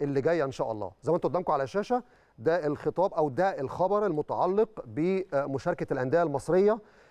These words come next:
في الموسم القادم، أهلي وزمالك كدوري أبطال، بيراميدز فيوتشر في كأس الكونفدرالية.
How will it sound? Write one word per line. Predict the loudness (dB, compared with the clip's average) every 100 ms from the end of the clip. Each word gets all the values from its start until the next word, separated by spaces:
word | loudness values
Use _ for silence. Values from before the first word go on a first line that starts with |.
| _
في | -2 0 2 0
الموسم | 2 0 2 0 2
القادم، | 0 2 0 0 0
أهلي | 0 2
وزمالك | 2 2 0 -2 -4
كدوري | -2 0 0
أبطال، | -2 0 0 0
بيراميدز | 0 0 0 -2
فيوتشر | -8 -8 -6 -2 -2
في | -2 -4 -2
كأس | 0 -2 -4 -4
الكونفدرالية. | -4 -2 -4 -4 -4 -2 -4